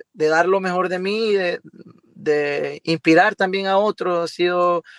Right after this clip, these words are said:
muy hermoso recibir mensajes de, de otros chamos que son yo mismo, pues hace unos años atrás, echándole ganas, creyéndole a la vida, enamorado de la música, y, y para todos ellos, que sepan que sí, que sí llega.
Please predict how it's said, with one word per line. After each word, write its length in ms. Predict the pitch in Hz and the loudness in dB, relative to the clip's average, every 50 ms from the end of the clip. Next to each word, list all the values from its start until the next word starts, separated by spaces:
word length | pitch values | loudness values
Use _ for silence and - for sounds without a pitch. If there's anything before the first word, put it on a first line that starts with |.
| - _ - | -20 _ -6
muy 160 | 160 175 185 | -2 0 0
hermoso 340 | 185 180 180 190 185 - 180 | 2 2 0 -2 -2 -2 -2
recibir 420 | 170 175 165 - 165 165 175 165 | -4 -4 -4 -2 -2 -2 -2 -2
mensajes 480 | 170 170 160 - 175 175 175 170 170 165 | -2 -6 -6 -2 0 2 2 2 2 2
de, 300 | 165 160 160 156 151 _ _ _ _ _ _ - | 4 4 2 2 0 _ _ _ _ _ _ -2
de 120 | 151 165 | 2 4
otros 260 | 170 180 - - 190 | 4 4 2 -2 -4
chamos 300 | - - 202 208 208 202 | 0 2 0 2 0 -2
que 140 | - 190 180 | -4 -6 -6
son 440 | 156 - - - - 185 180 185 190 | -6 -8 -14 -12 -6 -4 -4 -2 0
yo 140 | 185 208 208 | 0 0 2
mismo, 340 | 214 233 220 196 180 170 - | 0 -2 -2 -2 -4 -4 -2
pues 180 | - 180 180 | 0 2 2
hace 560 | 175 175 - 185 185 185 180 180 180 170 - _ _ _ - _ - | 2 2 0 -2 -6 -4 -4 -4 -4 -4 -6 _ _ _ -20 _ -10
unos 280 | 160 175 180 190 - 190 | -10 -6 -6 -4 0 0
años 220 | 185 190 190 185 | 0 0 2 0
atrás, 420 | 180 - - 196 202 196 190 175 _ _ _ _ _ _ - | 0 0 0 0 0 2 0 -2 _ _ _ _ _ _ -12
echándole 840 | 156 - - 190 185 190 185 180 170 185 180 180 175 170 170 170 165 | -10 -6 -2 -2 -2 -2 -2 -4 -6 -6 -4 -4 -4 -4 -4 -4 -2
ganas, 680 | 165 185 196 190 190 185 175 180 175 175 170 165 165 - _ _ _ _ _ _ | -2 -2 -2 -2 -2 -4 -4 -4 -4 -4 -6 -8 -12 -16 _ _ _ _ _ _
creyéndole 760 | - 151 156 160 160 180 190 190 185 185 190 185 185 180 180 | -4 -2 -2 -2 -2 -2 -4 -4 -4 -4 -2 -2 0 0 0
a 200 | 175 170 165 165 | 0 0 0 -2
la 100 | 160 160 | -4 -4
vida, 300 | 160 180 202 202 185 180 | -4 -2 -2 -2 -2 -2
enamorado 480 | 175 170 160 165 160 170 175 180 180 | -2 -4 -4 -2 0 2 2 2 0
de 100 | 180 180 | 0 -2
la 100 | 175 170 | -4 -6
música, 520 | 165 175 190 190 - - 175 - - 160 160 | -6 -8 -12 -12 -10 -12 -10 -6 -2 -2 0
y, 260 | 160 156 151 - - - | 0 -2 -6 -10 -10 -8
y 120 | - 156 | -8 -8
para 320 | - - 160 160 160 160 - | -2 0 2 2 2 2 0
todos 320 | - 170 175 185 190 196 | 2 0 0 2 2 0
ellos, 360 | 208 208 202 202 208 196 190 - _ _ _ _ _ _ | 2 2 4 4 4 2 0 -4 _ _ _ _ _ _
que 140 | - - 165 | -4 -4 -2
sepan 280 | - 170 165 - 190 175 | 0 0 0 0 0 -2
que 120 | 196 180 | -2 -4
sí, 180 | - - 220 208 | -4 -4 -8 -6
que 140 | - 175 - | -6 -6 -4
sí 160 | - 185 185 | -4 -2 2
llega. 340 | 202 208 202 175 160 147 | 2 2 2 0 -2 -4